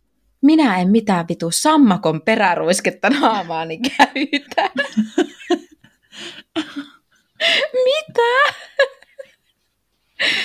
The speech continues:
Sammakon peräruiske? Mistä sulla tu-,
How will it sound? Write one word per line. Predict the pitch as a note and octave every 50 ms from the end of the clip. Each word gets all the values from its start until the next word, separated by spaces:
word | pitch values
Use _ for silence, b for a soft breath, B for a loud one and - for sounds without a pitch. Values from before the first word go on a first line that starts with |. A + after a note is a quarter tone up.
| B B B
Sammakon | B - - B4 B4 B4+ B4 A#4 A4 G4 F4 F4+ E4+ E4+ E4 D#4+
peräruiske? | G4+ G4+ G4 F#4+ F#4 D4+ C4 A#3+ A#3+ B3+ B3+ B3+ A#3+ A3 G#3 G#3+ - - - G#3+ G#3 G3+ G#3+ G#3 B B B B B - C4+ A3 - _ _ _ _ _ _ _ _ -
Mistä | C4+ G#4 B4+ C#5+ D#5+ - - - A#4
sulla | G4+ G4 F4+ F4+ F4+
tu-, | F4+ F4 G#4 E4